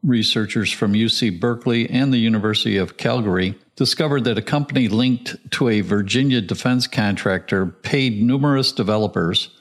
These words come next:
to insert data harvesting technology into their apps. Measurement systems targeted weather, prayer, and highway radar apps and Q R scanners. After disclosure to Google and federal law enforcement,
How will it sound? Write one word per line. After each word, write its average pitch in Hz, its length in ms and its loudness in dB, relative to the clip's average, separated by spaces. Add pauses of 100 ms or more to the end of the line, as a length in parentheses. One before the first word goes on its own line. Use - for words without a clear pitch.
(360)
to 120 140 0
insert 131 460 0
data 117 300 0
harvesting 101 600 -2
technology 101 720 0
into 104 300 0
their 90 220 0
apps. - 600 -4 (280)
Measurement 117 580 0
systems 104 640 0
targeted 101 600 -2
weather, 135 500 0 (120)
prayer, 120 480 0
and 104 260 -2
highway 113 340 0
radar 104 500 0
apps 87 460 -2
and 131 260 0
Q 123 200 0
R 101 180 0
scanners. - 720 -2 (320)
After 127 260 0
disclosure 107 640 0
to 104 140 -2
Google 110 520 0
and 131 260 2
federal 110 360 0
law 110 240 2
enforcement, 104 680 -2